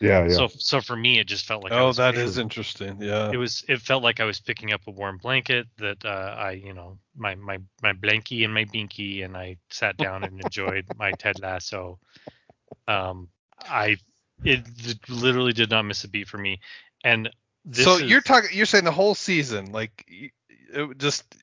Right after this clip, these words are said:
Speaker 3: it was on, on track for you the whole time, huh?
Speaker 2: Oh, yeah.
Speaker 3: <sighs> Man, crazy.
Speaker 2: Yeah, I, I, I think,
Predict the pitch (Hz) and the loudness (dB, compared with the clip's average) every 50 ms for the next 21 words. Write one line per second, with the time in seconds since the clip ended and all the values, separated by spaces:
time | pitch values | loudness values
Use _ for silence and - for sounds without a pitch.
0 | _ _ - 123 131 120 117 131 143 147 156 156 151 151 139 - - 135 143 151 | _ _ -10 -8 -6 -2 2 6 8 8 8 8 6 2 -2 -4 0 4 4 4
1 | 151 147 139 - - - 151 120 107 104 - - - 107 104 95 95 98 110 104 | 4 4 0 -4 2 4 6 6 6 4 0 -4 -8 -8 -6 -4 -4 -4 -4 -2
2 | - - 107 98 90 85 92 92 98 110 113 _ _ _ _ _ _ _ _ 120 | -2 -2 -2 -2 -2 -6 -6 -8 -8 -10 -10 _ _ _ _ _ _ _ _ -2
3 | 110 107 123 156 135 101 110 107 _ _ _ _ _ _ _ - 101 90 - - | 0 0 2 2 0 -2 -6 -12 _ _ _ _ _ _ _ -8 -8 -8 -6 -8
4 | - - - - - - - 90 92 87 85 - - - - - - - 85 87 | -12 -14 -18 -20 -18 -12 -8 -6 -6 -6 -6 -6 -6 -6 -6 -6 -8 -8 -8 -6
5 | 87 87 87 82 - - - - - - - - _ _ _ _ - 117 113 107 | -8 -8 -12 -8 -6 -6 -6 -6 -8 -14 -20 -20 _ _ _ _ 2 4 4 4
6 | 98 110 127 131 - _ - - - - - _ _ 131 127 143 - _ _ _ | 4 4 4 4 2 _ -16 -20 -20 -20 -20 _ _ 2 2 2 2 _ _ _
7 | _ _ 160 139 123 131 - - 139 135 123 - - - | _ _ -4 -2 -2 -2 -2 -4 -8 -8 -8 -12 -18 -20